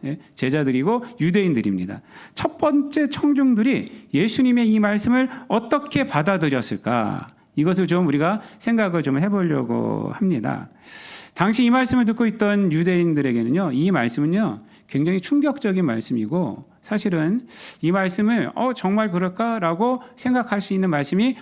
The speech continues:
오늘 예수님의 말씀이 됩니다. 예수님이 오시는 날 어떻게 된다고 그래요? 지금 한 명은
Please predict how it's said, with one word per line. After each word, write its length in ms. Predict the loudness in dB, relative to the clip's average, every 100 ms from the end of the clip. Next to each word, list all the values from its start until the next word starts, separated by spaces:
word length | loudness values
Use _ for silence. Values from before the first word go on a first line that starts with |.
| -2
오늘 380 | 0 2 2 0
예수님의 400 | -2 0 0 2
말씀이 600 | 2 0 0 0 0 -2
됩니다. 680 | 0 0 2 0 -2 -6 -14 _ _ _ _ _ -20 -20 -20 -20 _ -14 -2
예수님이 460 | 0 2 2 4 4
오시는 480 | 2 2 2 2 2
날 280 | 2 0 0
어떻게 280 | 0 0 2
된다고 280 | 0 0
그래요? 280 | -2 -2 -2 -6 -10
지금 340 | -4 -2 -2 -8 -6
한 200 | 0 2
명은 420 | 2 2 0